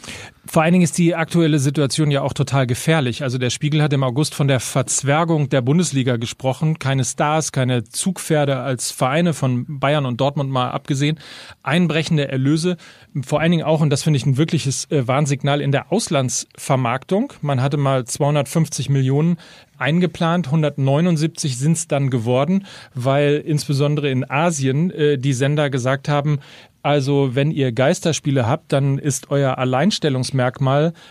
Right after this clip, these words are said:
nämlich Fans, Fankultur, Stimmung in den Stadien, ausverkaufte Stadien, total obsolet. Ähm, das ist nicht das Produkt, was wir gekauft haben, weil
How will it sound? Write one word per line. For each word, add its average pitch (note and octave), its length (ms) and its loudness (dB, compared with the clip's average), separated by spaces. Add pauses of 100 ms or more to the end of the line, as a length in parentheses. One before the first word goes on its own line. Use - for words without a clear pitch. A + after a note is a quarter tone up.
(180)
nämlich C#3 540 0
Fans, F3 480 0
Fankultur, E3 800 0
Stimmung E3+ 440 0
in D3 120 -4
den C#3+ 140 0
Stadien, D3+ 500 0
ausverkaufte D3 640 -2
Stadien, C#3 480 0 (300)
total D3 340 0
obsolet. D3 760 0
Ähm, C#3 240 0
das C#3 200 0
ist C#3+ 100 -4
nicht D3 220 0
das C#3 160 0
Produkt, C#3+ 420 -2
was C3 180 -2
wir C3+ 100 -2
gekauft C3+ 420 0
haben, B2+ 260 0
weil C3+ 320 2